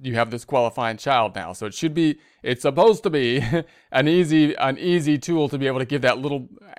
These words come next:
added piece of information that they need, not to file a tax return, but just to be processing these economic impact payments. It's a one-time tool, however,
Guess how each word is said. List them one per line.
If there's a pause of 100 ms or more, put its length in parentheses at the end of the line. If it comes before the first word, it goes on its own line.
(140)
added
piece
of
information
that
they
need, (260)
not
to (180)
file
a
tax
return,
but
just
to
be
processing
these
economic
impact
payments.
It's
a
one-time
tool,
however,